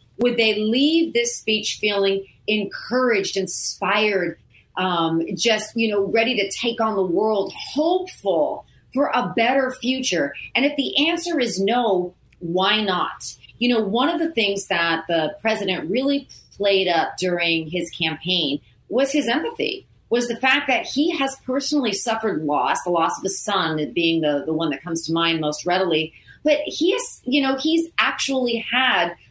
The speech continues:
uh, many points in common with many viewers, with many voters. And I've always thought it would be great for him to use that because it's common ground, uh, and, uh, that he can use to connect with many of the voters. To spend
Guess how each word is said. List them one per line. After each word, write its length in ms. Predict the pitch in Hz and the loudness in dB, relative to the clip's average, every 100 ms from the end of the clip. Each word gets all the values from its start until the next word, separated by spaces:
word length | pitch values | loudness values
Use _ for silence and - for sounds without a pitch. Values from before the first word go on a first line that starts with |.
| _ | _
uh, 220 | 214 202 | -2 0
many 480 | 208 233 285 294 - - | 2 4 4 2 -2 -2
points 260 | 254 247 | -2 -2
in 140 | 202 202 | -4 -8
common 680 | - 240 262 220 175 170 | -6 -2 0 0 0 -2
with 240 | 175 202 196 | -2 -2 0
many 440 | 185 190 202 208 | 2 2 2 -2
viewers, 500 | 180 240 277 160 143 | 0 2 2 0 -2
with 160 | 185 180 | -4 -2
many 320 | 190 196 202 | 0 0 -2
voters. 560 | 165 190 240 147 - - - - _ | 0 0 2 -2 -4 -8 -12 -12 _
And 320 | 247 262 254 - - | 0 2 -2 -4 -2
I've 220 | 240 202 | 0 0
always 400 | 277 359 339 - | 2 2 0 0
thought 280 | 254 254 - | 0 0 2
it 160 | 208 | 0
would 140 | 247 226 | 0 0
be 160 | 226 | -2
great 320 | 202 254 330 | 0 0 0
for 80 | 233 | -2
him 160 | 233 226 | 0 0
to 200 | - 190 | -2 -4
use 520 | 170 190 277 339 - 170 | -2 2 2 2 0 0
that 240 | 147 131 | 0 0
because 240 | 220 220 254 | -2 -2 -2
it's 160 | 302 - | -4 -6
common 340 | 294 440 320 | -6 -2 0
ground, 460 | 240 277 - - - _ _ _ | 2 0 0 -6 -14 _ _ _
uh, 220 | 196 190 170 | 0 2 2
and, 240 | 196 - | -2 0
uh, 260 | 214 190 - | 2 2 0
that 160 | - 208 | 0 0
he 100 | 226 | 0
can 120 | 202 | 0
use 180 | 202 196 | 0 -2
to 100 | 180 | -4
connect 460 | - 190 208 - - | -2 0 0 -2 -6
with 120 | 180 | -4
many 220 | 175 175 | -2 0
of 80 | 165 | 0
the 80 | 165 | 0
voters. 460 | 175 170 147 - - - - _ - | 0 0 -2 -4 -10 -18 -20 _ 0
To 180 | 294 285 | 4 4
spend 640 | - - 294 311 320 330 | 2 0 2 2 4 2